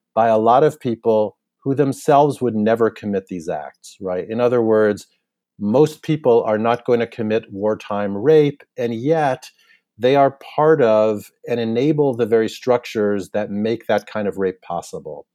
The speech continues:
So patriarchal structures, nationalist structures, racist structures. And so I think, um, if we want to address those histories, um, certainly if we want to try to prevent <laughs> them in the future,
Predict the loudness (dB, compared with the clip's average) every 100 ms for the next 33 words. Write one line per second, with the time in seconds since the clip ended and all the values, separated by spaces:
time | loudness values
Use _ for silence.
0 | _ _ _ _ -8 -8 -4 -6 -4 0
1 | 0 0 -4 -8 -8 -8 -8 -10 -10 -8
2 | -8 -8 -8 -10 -8 -10 -10 -12 -12 -12
3 | -12 -12 -16 _ _ _ -6 -4 -4 -8
4 | -10 -8 -8 -8 -10 -12 -12 -12 -10 -8
5 | -2 0 0 -2 -2 -2 -6 _ _ _
6 | _ _ -4 0 2 2 -2 -6 -14 _
7 | _ _ -12 -2 0 2 2 2 0 2
8 | 2 0 -6 -8 -4 -2 -2 -2 -2 0
9 | -2 -6 -6 -4 -2 -2 -2 -4 -10 _
10 | _ _ _ _ _ _ -6 0 2 2
11 | -2 -6 -8 -6 -2 -2 -2 -2 -2 -2
12 | -2 -4 0 0 0 -2 -4 -4 -8 _
13 | -8 -6 0 0 0 -2 -2 -2 -2 -4
14 | -4 -4 -4 -2 0 2 0